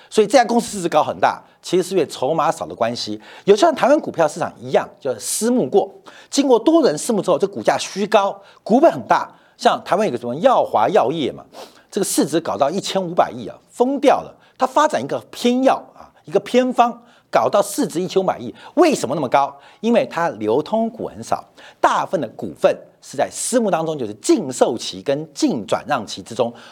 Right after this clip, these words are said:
就会出现这种怪象哦。虽然股本十五亿，可是可交易的可能只有三万张，可能只有两万张，可能只有一万张。但因为筹码不足关系，让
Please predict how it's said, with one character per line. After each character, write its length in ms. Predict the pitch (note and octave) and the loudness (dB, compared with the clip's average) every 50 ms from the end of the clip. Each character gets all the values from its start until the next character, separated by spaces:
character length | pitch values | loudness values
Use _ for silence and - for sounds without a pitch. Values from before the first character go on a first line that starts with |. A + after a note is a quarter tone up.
| - - - | -20 0 2
就 100 | F#4+ F#4+ | 2 4
会 60 | E4+ | 4
出 60 | - | 4
现 120 | D#4 E4+ | 4 4
这 60 | E4 D#4 | 6 4
种 120 | A#3 F#3+ | 4 4
怪 160 | - D#4+ A#3+ | 4 4 4
象 220 | G3 - C#4 A3 G#3 | 4 4 4 4 4
哦。 180 | G3+ G3+ G3+ - - _ _ _ - - - - - _ | 2 2 0 -6 -14 _ _ _ -20 -20 -20 -20 -20 _
虽 300 | _ - - - G4 G4 | _ -2 2 4 4 6
然 200 | F#4 C4+ G#3 G#3+ G#3 | 6 4 4 2 0
股 160 | - G#3+ B3 | 0 0 2
本 220 | A3 A#3 D3 A#2 - | 4 2 2 2 -2
十 160 | - - - | -6 -2 0
五 140 | G#3 C#3 A#2 | 0 0 0
亿， 200 | E3 E3+ C3+ - - | -2 -4 -6 -8 -10
可 100 | - C3+ | -10 -4
是 100 | C3+ F3+ F3 | -2 -2 -2
可 220 | - - - A#2 G2+ | -2 -2 -2 -2 2
交 200 | - G#3+ F#3+ G#3+ | 2 2 2 2
易 120 | G#3 D#3+ | 0 -2
的 60 | G#2+ - | -2 -4
可 80 | - | -6
能 80 | A2+ A2 | -8 -6
只 80 | C#3+ | -6
有 40 | B2 | -4
三 160 | - - D#3 | -2 -2 0
万 120 | E3 D3+ B2 | 0 0 2
张， 160 | A#2+ C3+ C3 B2+ - - _ _ | 2 2 0 0 -4 -12 _ _
可 100 | - A#2 | -8 -6
能 60 | A2+ | -2
只 60 | A2 B2 | -2 0
有 60 | C3+ | 0
两 120 | A#2+ G2 | 0 -2
万 100 | F#2+ A#2 | -2 -2
张， 160 | A2+ B2+ B2 A2+ | -2 -2 -2 -2
可 60 | - | -4
能 80 | - A2 | -6 -4
只 60 | A#2 | -4
有 40 | A2+ | -2
一 60 | A#2+ | 0
万 140 | B2 A#2+ G#2+ | 0 0 0
张。 180 | F#2 G#2 G2+ G2+ - - - - - | 0 -2 -2 -2 -6 -12 -20 -20 -2
但 200 | - F4+ D4+ B3+ | 0 2 2 4
因 120 | C4 D#4 D#4+ | 4 4 6
为 120 | B3+ F#3 | 4 4
筹 260 | - - - - F#3 A#3+ | 2 0 0 2 2 4
码 180 | C#4+ A3+ A#2+ | 4 2 0
不 200 | A2 - A3 G3+ | -2 -2 -4 -2
足 120 | - C3 C3 | -2 -2 0
关 160 | C#3 D3 D3+ | 0 0 -2
系， 220 | D3 - D#3+ D3+ - - - | -2 -4 -6 -8 -8 -8 -2
让 200 | - F3 C3 A#2 | -2 -2 -2 -2